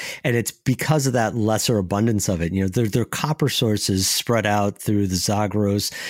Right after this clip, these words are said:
and, uh, and the Taurus and, uh, Cyprus and other locations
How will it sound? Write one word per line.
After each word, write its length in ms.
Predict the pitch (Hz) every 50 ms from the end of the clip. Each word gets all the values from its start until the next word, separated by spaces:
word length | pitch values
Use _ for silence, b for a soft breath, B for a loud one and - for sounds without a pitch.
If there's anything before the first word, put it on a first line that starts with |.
| B B B B
and, 420 | 120 104 98 98 95 95 90 85 98
uh, 300 | 95 90 90 90 92 92
and 140 | 101 101 95
the 40 | 90
Taurus 920 | - - - 123 113 107 101 98 98 98 98 98 92 - - - - -
and, 920 | - 95 98 92 95 92 90 90 90 90 90 87 87 87 87 85 82 92
uh, 300 | 92 87 85 82 82 80
Cyprus 920 | - - - 98 101 110 107 - - 104 98 95 98 90 90 - - - -
and 420 | 98 101 101 90 90 90 90 90
other 180 | 101 101 95 104
locations 720 | 95 95 92 - - 98 95 95 - 87 78 78 78 -